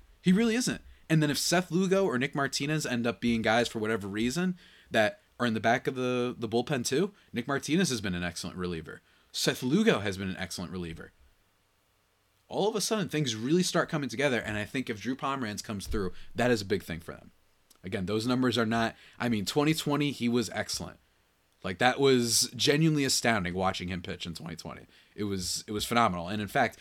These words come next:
if not for the fact that they ended up getting Trevor Rosenthal, he probably ends up being, um, the closer for that team, that great, magical twenty twenty year. So that's someone to keep an eye on. I know everyone's familiar with him,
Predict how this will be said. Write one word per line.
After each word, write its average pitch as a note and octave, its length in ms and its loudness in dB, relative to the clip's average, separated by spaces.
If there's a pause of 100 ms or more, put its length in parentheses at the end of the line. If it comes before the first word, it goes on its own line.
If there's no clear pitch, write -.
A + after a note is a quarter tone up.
(100)
if - 200 -4
not B2+ 320 -2
for A#2 280 -2
the A#2 60 -2
fact C#3+ 300 -4
that G#2 120 -6
they F#2+ 120 -4
ended F#2+ 160 -4
up F#2 100 -6
getting F#2+ 220 -4
Trevor F#2 240 -6
Rosenthal, A2 580 -4 (320)
he - 180 -10
probably A2+ 380 2
ends G2+ 180 -4
up G2+ 120 -4
being, F2 400 -2 (340)
um, E2+ 280 -6
the G2 80 -8
closer E2 400 -8 (120)
for G2+ 160 -6
that F2+ 220 -6
team, D#2 260 -12
that F2+ 220 -10
great, A#2 440 2
magical A#2 600 0
twenty F#2 220 -4
twenty D#2+ 260 -10
year. C2 180 -16 (360)
So - 100 -2
that's D3+ 160 4
someone D#3+ 180 4
to C#3+ 60 0
keep C3+ 180 -2
an A#2+ 80 -2
eye G#2+ 220 0
on. G#2 260 -4 (1400)
I A2 40 -4
know A#2 100 0
everyone's A2+ 260 0
familiar G2+ 320 -4
with F#2 140 -4
him, F#2+ 180 -6